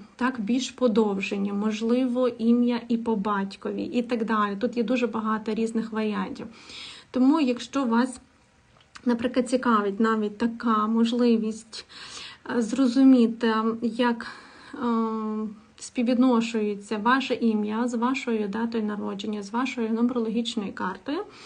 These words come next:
я це прораховую і, звичайно, вказую і, е, і підказую, як вам було би краще, зручніше в тих чи інших варіантах,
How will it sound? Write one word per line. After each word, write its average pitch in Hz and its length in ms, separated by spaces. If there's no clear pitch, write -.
я 240 240
це 240 180
прораховую 240 920
і, 294 100
звичайно, 262 600
вказую 233 840
і, 269 80
е, 220 460
і 262 100
підказую, 240 920
як 226 400
вам 220 320
було 214 280
би 202 160
краще, 226 480
зручніше 233 800
в - 40
тих 262 160
чи - 120
інших 233 440
варіантах, 240 640